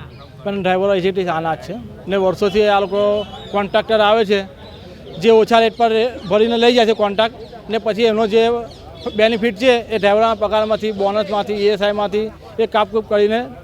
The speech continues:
એ લોકો એનું ભરણપોષણ કરી રહ્યા છે ને આ કર્મચારીને નુકસાન જાય છે.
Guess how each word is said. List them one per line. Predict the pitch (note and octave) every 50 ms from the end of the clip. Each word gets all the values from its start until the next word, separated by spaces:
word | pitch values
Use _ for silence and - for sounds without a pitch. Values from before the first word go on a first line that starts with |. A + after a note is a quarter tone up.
| - - - - -
એ | E3+ G3+
લોકો | G3+ G3+ A3
એનું | A3 A3 A#3 C4 A#3 E3
ભરણપોષણ | F#3 G3 G#3+ A3 G3+ G3 F#3 G#3+ G#3
કરી | - G3 G3 F#3+ F#3
રહ્યા | F3+ F3 E3+ E3
છે | G#3+ B3+ E4 - - - - - - - -
ને | G3 G#3+
આ | G#3+ G#3+ A3 A3 G#3+
કર્મચારીને | - G#3 G3+ G#3 A3 F#3+ G#3+ G#3 G#3+ G#3+
નુકસાન | F#3+ - - G#3 F#3+ F3+ D#3+
જાય | D3+ C#3+ C3 -
છે. | C3